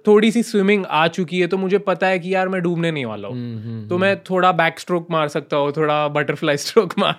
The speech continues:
Speaker 1: सकता हूँ, थोड़ी swimming pool में बक-, कर सकता हूँ।
Speaker 2: स्विमिंग pool में पेशाब कर सकते हो।
Speaker 1: पेशाब भी
Speaker 2: किसी को
Speaker 1: कर
Speaker 2: पता भी
Speaker 1: सकता
Speaker 2: नहीं
Speaker 1: हूँ।
Speaker 2: चलेगा।
Speaker 1: Exactly। तो वो, वो वाला zone आ चुका है अभी। तो,
Speaker 2: हम्म।
Speaker 1: um, it's a little more relaxed, थोड़ा सा काम है,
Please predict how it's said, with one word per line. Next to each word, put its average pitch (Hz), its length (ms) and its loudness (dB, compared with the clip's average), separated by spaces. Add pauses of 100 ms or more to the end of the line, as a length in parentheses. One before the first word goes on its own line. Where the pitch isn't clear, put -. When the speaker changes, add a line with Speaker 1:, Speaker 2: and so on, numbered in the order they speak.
(120)
Speaker 1:
सकता 170 280 -2
हूँ, 139 140 -2 (400)
थोड़ी 190 300 0
swimming 175 320 -2
pool 190 140 -2
में 185 120 -2
बक-, - 460 -2
कर 131 140 0
सकता 123 80 -12
हूँ। 117 100 -14
Speaker 2:
स्विमिंग 143 300 -4
pool 143 140 -4
में 139 100 -4
पेशाब 131 420 -6
कर 117 160 -8
सकते 190 60 4
हो। - 20 4
Speaker 1:
पेशाब - 520 4
भी 170 160 4
Speaker 2:
किसी 147 140 4
को 196 80 8
Speaker 1:
कर 156 60 6
Speaker 2:
पता 151 100 4
भी - 60 4
Speaker 1:
सकता 139 240 4
Speaker 2:
नहीं 151 100 2
Speaker 1:
हूँ। 135 160 0
Speaker 2:
चलेगा। 113 300 -8
Speaker 1:
Exactly। 147 760 0 (520)
तो 247 300 6
वो, 196 240 4
वो 202 300 2
वाला 208 240 4
zone 170 280 -4
आ 139 120 -4
चुका 123 260 -12
है 113 100 -10
अभी। 110 220 -18 (140)
तो, 175 320 -8
Speaker 2:
हम्म। 135 320 -8
Speaker 1:
um, 202 260 -10
it's 226 180 -6
a 220 100 -2
little 220 280 -6
more 208 140 -4
relaxed, 156 580 -10
थोड़ा 165 240 -10
सा 170 160 -12
काम 143 360 -12
है, 120 260 -18